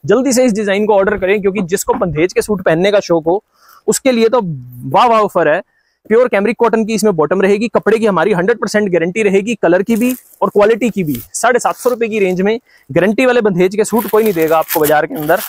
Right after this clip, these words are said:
Color आपको इसके अंदर मिल जाएंगे चार, रानी color, peach color, ये मिलेगा इसका parrot color। Single suit भी आप घर बैठे मंगवा सकते हो, सिर्फ और सिर्फ साढ़े सात सौ रुपये, free shipping के साथ, कोई extra delivery charge नहीं। जिसको दुकान के लिए कपड़ा लेना हो, अपना stock देखिए आप।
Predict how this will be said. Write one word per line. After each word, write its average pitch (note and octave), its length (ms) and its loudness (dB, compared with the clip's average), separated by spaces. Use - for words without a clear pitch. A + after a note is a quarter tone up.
Color A3 180 2
आपको A3 240 0
इसके G#3 160 -2
अंदर G#3 140 2
मिल F#3+ 140 0
जाएंगे G3+ 240 0
चार, C#3+ 380 0
रानी E3+ 220 2
color, G#3+ 260 0
peach A3+ 220 0
color, A3 240 2
ये G3 140 0
मिलेगा G3+ 240 2
इसका - 180 -2
parrot F3 380 -2
color। B2 240 -4
Single A#3 280 0
suit A#3 220 -2
भी A3+ 120 -2
आप A3+ 120 0
घर F3+ 160 0
बैठे G3+ 220 -2
मंगवा D#3 260 -2
सकते D3 280 -6
हो, G3 120 -2
सिर्फ B3 280 0
और A3 80 0
सिर्फ G3+ 240 0
साढ़े G#3 300 -2
सात E3+ 200 -2
सौ A3+ 120 0
रुपये, F3+ 240 -2
free G3+ 200 -4
shipping G3 300 -4
के G3 100 2
साथ, D3 280 -2
कोई F3+ 140 0
extra F3 240 -2
delivery C#3 260 -4
charge C#3+ 240 0
नहीं। F#3 200 -6
जिसको A3 260 0
दुकान A3 320 0
के A3+ 80 -2
लिए G#3+ 100 2
कपड़ा G3 280 0
लेना F3 180 -2
हो, G3+ 80 2
अपना G#3+ 160 -2
stock G#3 280 0
देखिए D#3 280 -2
आप। B2 140 -6